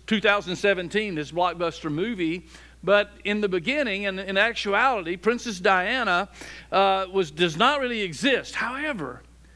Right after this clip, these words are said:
there's a message, a theme that runs through this movie that, that, that really kind of intrigues me. And, and we want to talk about for just a few moments this theme that we see running through the movie, the basic idea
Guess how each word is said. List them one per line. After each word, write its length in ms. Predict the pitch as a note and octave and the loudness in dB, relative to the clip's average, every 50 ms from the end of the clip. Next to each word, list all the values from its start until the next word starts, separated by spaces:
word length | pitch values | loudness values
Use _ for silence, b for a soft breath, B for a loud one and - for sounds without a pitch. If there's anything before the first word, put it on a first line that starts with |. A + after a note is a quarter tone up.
| b b b b - | b b b b 0
there's 220 | G3+ A3 G#3 G3+ | 0 0 2 0
a 60 | G#3 | -2
message, 600 | G3 G3+ A3 B3+ C#4+ C#4+ - - F#3 D3+ A#2+ - - | -4 -4 -6 -6 -6 -6 -6 -6 -6 -6 -6 -6 -6
a 80 | E3+ D#3+ | -6 -6
theme 500 | - - - - D4 D4+ D4 C#4 B3 G#3 | -8 -10 -10 -6 -4 -2 0 0 -2 -4
that 120 | G3 E3 | -4 -4
runs 260 | F3+ G3 G#3 G3+ - | -2 -2 -2 -2 -4
through 120 | - F#3 D#3 | -6 -6 -6
this 220 | D#3 D3 - - | -6 -6 -6 -6
movie 560 | G3 G#3+ A#3+ A#3 G3+ D#3+ D3+ D3+ E3 F3 D#3+ b b b b b b b b - - D3+ | -8 -6 -6 -6 -4 -4 -4 -4 -6 -8 -12 b b b b b b b b -18 -6 -2
that, 320 | C#3+ F#3 F3+ F3 F3 D#3+ - - - - - - - - - - - - - - | 0 2 2 0 -2 -6 -10 -16 -20 -20 -20 -20 -20 -20 -20 -20 -20 -20 -16 -8
that, 280 | E3+ E3+ G3 F3 E3+ | -6 -4 -4 -4 -2
that 160 | E3+ F#3 F3 | -4 -4 -4
really 380 | E3+ F3+ A#3 C4+ D4 D4 C#4+ C4 | -4 -4 -6 -6 -6 -6 -8 -8
kind 260 | - G#3+ A3 A3+ A3 | -8 -8 -8 -6 -6
of 140 | G#3 F3+ D#3 - - - - | -6 -6 -8 -12 -14 -8 -4
intrigues 800 | G3 E3+ - - - - - A3 A3 G3+ E3+ C#3+ C3 - - B2+ | -4 -4 -4 -6 -8 -8 -6 -6 -6 -6 -8 -10 -12 -12 -10 -10
me. 460 | B2 A#2+ B2 - B2 - - - - - - - | -10 -10 -10 -12 -16 -18 -18 -20 -20 -20 -14 -8
And, 160 | - D#3+ E3 E3 | -6 -4 -4 -2
and 120 | F3+ E3+ | -2 -2
we 100 | F3+ G#3 | -2 -2
want 200 | A3+ A3+ G#3+ F3+ | -2 -4 -6 -6
to 80 | - - | -8 -6
talk 240 | - F#3 F#3+ F#3 - | -6 -6 -6 -4 -6
about 420 | D#3+ C3+ B2+ B2 B2 C3 - B B B B B B B | -8 -6 -6 -4 -4 -6 -8 B B B B B B B
for 120 | - C#3+ C3 | -8 -8 -8
just 260 | A#2 D#3 D3+ - - | -6 -8 -8 -8 -10
a 60 | C#3+ | -12
few 200 | - D#3 D3+ C#3+ | -8 -6 -4 -4
moments 360 | C#3 D3+ D3+ C#3 C3 C3 C3 - | -4 -4 -6 -8 -10 -12 -10 -6
this 240 | D#3+ D#3 - - | -6 -6 -6 -8
theme 560 | - - - G#3+ A3 A3 G#3+ G3 E3+ C#3+ B2+ C3 | -14 -16 -12 -8 -8 -6 -6 -4 -6 -6 -6 -6
that 120 | D3 - | -8 -6
we 100 | D3 D3 | -6 -6
see 300 | C3+ - - - E3+ E3 | -6 -6 -8 -8 -6 -6
running 400 | D3+ C#3+ D#3 E3 F3+ F#3 F#3 F3+ | -6 -6 -6 -6 -6 -8 -8 -8
through 200 | D#3 E3 E3 F3 | -6 -4 -4 -4
the 100 | D#3+ E3 | -4 -6
movie, 400 | D#3 D#3+ E3 E3 D#3 C3 C#3 B2 B B B B | -8 -6 -4 -4 -4 -4 -4 -8 B B B B
the 100 | - D#3+ | -8 -8
basic 480 | C#3 - G3+ G#3 A3 G3+ - A#3 A3 - - | -4 0 0 0 0 0 -4 -8 -6 -2 0
idea 640 | F3+ F#3 F3+ D#3+ C#3+ B2 D#3+ E3+ E3+ D#3+ C#3+ C3 - | 0 0 0 -2 -6 -8 -4 -2 -2 -2 -2 -4 -8